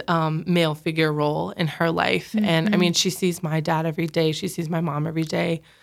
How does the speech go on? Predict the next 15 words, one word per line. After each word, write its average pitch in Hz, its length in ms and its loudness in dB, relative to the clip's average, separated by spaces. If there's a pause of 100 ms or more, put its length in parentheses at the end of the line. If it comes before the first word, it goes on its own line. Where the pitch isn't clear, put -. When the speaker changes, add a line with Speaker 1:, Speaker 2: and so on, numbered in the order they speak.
(360)
Speaker 1:
Um, 165 540 2 (640)
we 196 160 6
call 180 220 4
Logan, 165 340 4
he's 170 180 2
off 160 160 0
at 180 100 -2
college, 170 600 4
you 185 120 4
know, 165 260 4
every 185 260 4
Speaker 2:
Yeah. 185 60 6
Speaker 1:
other 180 140 4
day 175 320 2
to, 175 360 2